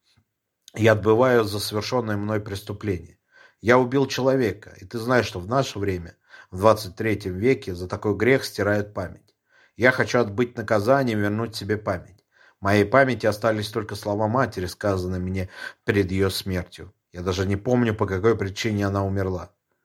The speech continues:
Суровое наказание. Хуже не придумаешь. Тебе стирают жизнь, которую ты прожил, где ты кого-то любил, и тебя любили, и бросают на произвол судьбы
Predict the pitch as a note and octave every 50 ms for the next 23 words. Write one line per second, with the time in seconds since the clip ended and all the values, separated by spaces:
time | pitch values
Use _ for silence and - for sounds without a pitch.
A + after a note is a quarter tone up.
0 | _ _ _ - - A#2 A2+ A#2 A2 G2 F2+ F2+ E2+ F2 E2+ - F#2 F2 E2 F2
1 | E2 D#2+ D#2+ D#2+ _ _ _ _ _ _ _ _ - - - A2 G2+ G#2 G2+ G#2
2 | G2+ G2+ G#2+ G#2+ G2+ G2 G2 F2 E2+ E2 D#2+ - - - _ _ _ _ _ -
3 | - F#2+ G#2 G2+ G2+ - A2 G2+ G#2 G2+ G2 F#2 F2+ F2+ A#2+ B2+ A#2+ - - G2+
4 | G2 - G2+ G2 F#2 G2+ F#2 - A2 A#2+ B2+ A#2 G#2 A2 G#2 G#2 A2 - - -
5 | _ _ - F#2+ F2+ G#2+ G#2+ G#2 G#2+ C#3 D3 C#3+ C3+ A#2 - - - - _ -
6 | - A#2 A2+ A2+ A2 C3+ C3+ - C3+ A#2 A#2 A2+ G#2 G#2 G#2 G2 F2+ G#2+ A#2 A#2
7 | A2+ G#2+ G2+ G2 - _ - F2+ - G2+ F2+ E2 G#2+ A2 A2+ G#2+ G#2 G2+ F#2 F2+
8 | G2+ G2 F#2 F2+ F2+ F2+ _ _ _ _ - F#2+ F2 G2+ G2+ F#2+ - - A#2+ A#2
9 | A2 - G#2+ G2+ F#2+ - F#2+ G2 G2 F#2 G2+ G#2+ G#2+ G2+ - - G2 F2+ F2+ F#2+
10 | A2+ A#2 A#2 A2